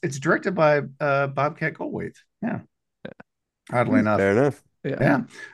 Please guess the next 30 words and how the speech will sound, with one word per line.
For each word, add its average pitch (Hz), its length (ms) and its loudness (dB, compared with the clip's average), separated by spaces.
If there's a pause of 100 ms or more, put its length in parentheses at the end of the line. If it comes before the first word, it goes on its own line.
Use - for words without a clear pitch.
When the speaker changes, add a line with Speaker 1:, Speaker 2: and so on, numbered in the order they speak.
Speaker 1:
All 147 80 6
right. 180 240 6
Well, 160 260 6
uh, 160 200 8
you're 156 260 4
still, 180 640 4
uh, 143 200 2
a 139 60 0
goose 165 320 0
egg 170 160 0
on 151 200 2
the 135 60 -2
board 160 580 -2
there, 147 320 0
Bling 139 340 -6
Blake, 139 400 0
but, 117 320 -4
uh, 113 180 0
there's 104 160 -6
plenty 110 360 -2
of 107 100 -4
game 107 340 -2
left. 127 360 2
Don't 110 180 -2
worry. 131 540 4 (500)
Okay. 139 460 4
Question 175 480 0
number 143 200 0
three, 156 400 -2
gentlemen. 127 720 -4